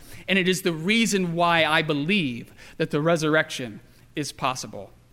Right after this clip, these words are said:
You see, Erickson walked into this woman's home, and he saw that she was dying on the inside because she was consumed by her shame.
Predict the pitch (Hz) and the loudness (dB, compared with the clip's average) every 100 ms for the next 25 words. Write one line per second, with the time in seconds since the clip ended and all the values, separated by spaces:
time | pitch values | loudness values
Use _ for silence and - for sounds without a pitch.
0 | - - - - - - - - - - | -20 -20 -20 -20 -20 -20 -20 -20 -20 -20
1 | _ - - - - 170 220 208 214 247 | _ -18 -18 -16 -4 2 4 6 4 4
2 | - 185 139 120 - - - - - - | 2 -2 -2 -6 -18 -20 -20 -20 -20 -20
3 | - 175 202 220 226 214 214 190 196 202 | -14 -2 -2 0 0 0 0 -2 0 0
4 | 190 185 156 180 156 131 131 - - - | 0 -2 0 0 2 -2 -8 -18 -20 -20
5 | - - - 170 226 233 240 220 202 - | -20 -12 -4 0 0 2 2 2 0 -2
6 | 220 180 147 143 196 202 208 165 139 127 | -2 -4 -8 -4 0 2 2 0 -2 -6
7 | - - - - 190 196 202 202 190 190 | -14 -20 -20 -6 0 2 0 0 0 0
8 | - - 135 120 117 127 - - - - | -2 -4 -4 -6 -10 -18 -20 -20 -20 -8
9 | 180 202 185 - 220 214 - - 196 - | -4 0 0 0 0 0 -2 -2 -2 0
10 | - - 262 254 165 131 131 - - 170 | -2 0 2 2 2 -2 -8 -16 -4 0
11 | 170 165 160 - 160 135 110 | 0 0 -4 -2 -4 -4 -8